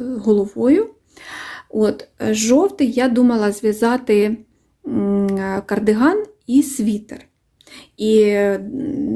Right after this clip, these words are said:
ну, якби я ще думала, якщо що, то й подружці можу зв'язати, запропонувати. І ми отак от вирішили. Е, але мені хотілося, я робила кілька спроб зв'язати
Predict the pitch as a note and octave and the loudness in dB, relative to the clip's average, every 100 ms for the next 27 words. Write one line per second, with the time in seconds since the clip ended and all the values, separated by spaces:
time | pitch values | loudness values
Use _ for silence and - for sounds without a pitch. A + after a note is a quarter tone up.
0 | B3 A#4 D#4+ A#3 G#3+ G3 G#3 A#3 A3 G3+ | 4 4 2 0 -2 -2 -2 -4 -4 -2
1 | G#3+ G#3 F#3+ F3+ - G#3+ D4 D4 G3 - | -2 -2 -6 -10 -10 -2 -2 2 0 2
2 | D#4+ D#4 D#4 - C4+ B3+ B3+ A#3 A#3 A#3 | 4 4 0 4 6 6 6 0 -4 -2
3 | B3 A#3+ A#3+ G#3+ G#3+ A3 A3 A3 G#3+ G#3+ | -4 -4 -6 -6 -6 -8 -2 0 0 0
4 | G#3+ G#3+ G3+ B3 E4+ D4 C4 C4+ A#3+ F#3+ | -2 -2 4 4 4 2 -4 -8 -8 -6
5 | F3+ - - - - _ - - - - | -6 -8 -14 -14 -14 _ -20 -18 -18 -14
6 | - G3+ G3 - G#3+ C4 G4+ G#4+ D4+ - | -8 -6 -4 -2 2 4 4 2 0 -4
7 | - A3+ C4 G#4+ - A#3+ - D4+ G4 E4+ | -2 4 4 4 -2 -6 0 2 2 -2
8 | - A3+ A#3 A#3+ A#3 G#3+ G#3+ A#3 B3 A#3+ | -2 -2 -2 -4 -6 -4 0 2 4 2
9 | B3+ A3+ G3+ G#3 - D#4+ G#4+ - - G#3+ | 0 0 -2 -6 -2 2 2 0 -4 -2
10 | C4 D#4 D#4 D4 D4 | 2 0 2 -2 -2